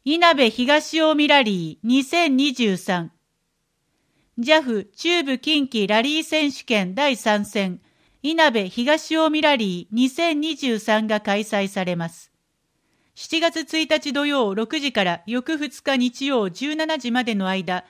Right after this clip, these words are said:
市道東近江いなべ線は通行止めとなります。日時、七月二日日曜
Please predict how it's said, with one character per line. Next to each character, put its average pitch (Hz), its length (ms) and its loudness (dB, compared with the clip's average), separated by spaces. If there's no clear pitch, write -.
市 247 280 -4
道 311 240 -2
東 277 400 -4
近 311 280 -2
江 226 40 -2
い 202 100 -2
な 240 140 0
べ 262 100 -4
線 240 240 -4
は 220 160 -2
通 285 320 -10
行 294 200 -6
止 269 120 -2
め 247 140 -2
と 226 100 -4
な 196 140 -4
り 180 100 -6
ま 170 120 -8
す。 - 220 -20
日 269 280 -4
時、 180 300 -8
七 - 240 -6
月 320 300 -2
二 - 200 -20
日 285 140 2
日 254 300 -2
曜 208 340 -2